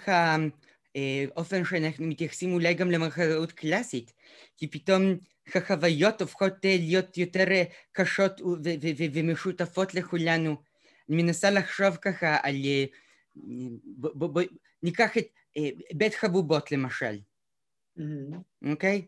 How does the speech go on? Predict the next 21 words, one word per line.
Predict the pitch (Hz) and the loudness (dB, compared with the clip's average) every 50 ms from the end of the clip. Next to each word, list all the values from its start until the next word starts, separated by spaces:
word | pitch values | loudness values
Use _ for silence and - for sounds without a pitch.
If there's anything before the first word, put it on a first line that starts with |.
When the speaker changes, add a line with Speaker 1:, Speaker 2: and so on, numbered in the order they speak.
| _ - | _ -18
Speaker 2:
זה | 165 - | -16 -12
קלאסיקה | - 165 156 165 226 277 - - 185 | -6 -4 -2 0 0 0 2 4 4
Speaker 1:
נו, | 180 | 6
Speaker 2:
מודרנית, | 196 180 220 214 190 156 143 135 139 - - | 6 8 8 8 8 6 2 -6 -8 -8 -6
לא | 156 | -6
Speaker 1:
קלאסיקה | 156 160 208 226 240 | -2 0 2 4 4
Speaker 2:
קלאסיקה. | 254 247 - 262 - - 262 | 4 2 0 0 2 4 4
Speaker 1:
מודרנית. | 240 233 233 185 175 190 180 165 151 151 139 - 196 | 6 6 4 4 4 4 4 4 4 2 0 2 2
נו, | 208 208 | 4 4
מה | 208 214 202 247 | 6 6 6 4
את | 262 - | 4 4
יוצאת | 254 240 - 233 233 233 | 2 4 4 2 2 2
החוצה | 240 233 - - 233 233 240 208 180 | 0 0 2 2 2 2 4 2 0
עכשיו? | 170 - - 180 160 143 | 2 2 0 0 2 2
יש | 165 190 190 170 - | 2 2 2 2 -2
סגר. | - - 180 175 175 147 127 131 120 110 110 - - - _ _ _ _ _ _ _ _ - | 0 2 2 2 2 2 0 -2 -2 -4 -6 -14 -18 -20 _ _ _ _ _ _ _ _ -18
Speaker 2:
אוקיי. | 156 143 _ - 165 165 - _ _ _ _ _ _ _ _ _ _ - - - _ _ - | -18 -18 _ -16 -18 -18 -18 _ _ _ _ _ _ _ _ _ _ -20 -20 -20 _ _ -6
Speaker 1:
או. | 160 156 151 | -4 -2 0
Speaker 2:
אה, | 170 165 165 165 165 165 165 160 160 165 165 - - - - _ _ - | 2 2 2 2 2 2 2 0 0 -2 -6 -16 -18 -18 -20 _ _ -2
כן, | - 202 247 294 - _ _ _ _ | 0 0 0 -2 -6 _ _ _ _
כן, | - 185 208 | -10 -10 -10